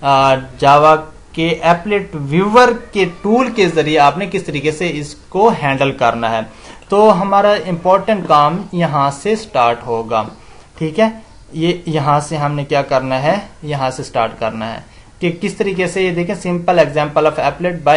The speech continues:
applet viewer, कि आप लोगों ने एक, वो जो ये वाला सारे का सारा Java का program था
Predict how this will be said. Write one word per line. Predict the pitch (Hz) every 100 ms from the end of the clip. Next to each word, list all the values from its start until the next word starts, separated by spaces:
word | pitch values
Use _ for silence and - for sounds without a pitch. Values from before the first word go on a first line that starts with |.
| 147
applet | 131 131 139 135
viewer, | 120 117 113 113 - - -
कि |
आप | 170 185
लोगों | 208 202 208
ने | 208
एक, | 170 185 180 -
वो | 190 190 185 165 160 170
जो | 175 190 190 - 165
ये | 160
वाला | 196 196 175
सारे | 185 190
का | 190
सारा | 190 190
Java | 165 165 185
का | 190
program | 196 185 180 185 190
था | - 208